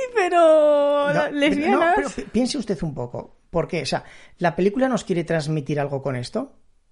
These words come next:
Speaker 1: No.
Speaker 2: ¿Seguro?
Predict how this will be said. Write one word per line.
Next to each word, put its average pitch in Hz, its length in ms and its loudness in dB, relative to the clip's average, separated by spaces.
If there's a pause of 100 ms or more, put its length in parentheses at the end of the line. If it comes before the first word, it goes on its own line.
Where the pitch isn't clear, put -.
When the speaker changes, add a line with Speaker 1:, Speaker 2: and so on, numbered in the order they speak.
(2000)
Speaker 1:
No. 247 340 -6 (480)
Speaker 2:
¿Seguro? 214 600 -4